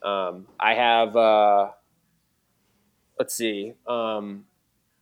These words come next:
coming up event-wise for me, I'm doing one more backcountry ski course for the university, and those are great courses, and they,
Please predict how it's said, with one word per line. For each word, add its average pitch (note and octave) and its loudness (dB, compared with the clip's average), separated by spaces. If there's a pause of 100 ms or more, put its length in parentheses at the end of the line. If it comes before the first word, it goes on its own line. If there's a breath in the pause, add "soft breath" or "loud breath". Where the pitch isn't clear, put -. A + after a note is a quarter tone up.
(140)
coming C#3+ -2
up B2 -2
event-wise B2+ 0
for A#2 -8
me, G#2+ -4
I'm G#2+ -4
doing A2 -4
one A2+ -4
more B2 0
backcountry A2 -2
ski G#2 -10
course B2 -2
for B2+ -10
the A2 -6
university, G#2+ -4
and G2+ -4
those A#2 -2
are A2+ 0
great G#2 -2
courses, G2 -6
and G2+ -12
they, G#2+ -2